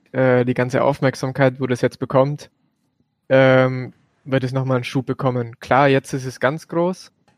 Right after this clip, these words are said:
es wird irgendwann aufhören, aber dadurch, dass es jetzt so viel Aufmerksamkeit bekommt, wird's danach stärker weitergehen.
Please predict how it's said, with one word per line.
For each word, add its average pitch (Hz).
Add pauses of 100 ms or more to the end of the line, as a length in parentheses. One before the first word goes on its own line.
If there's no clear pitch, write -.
es 123
wird 135
irgendwann 120
aufhören, 160
aber 127 (240)
dadurch, 135
dass 131
es 127
jetzt -
so 151
viel 131
Aufmerksamkeit 131
bekommt, 131
wird's 127 (460)
danach 127
stärker 135
weitergehen. 120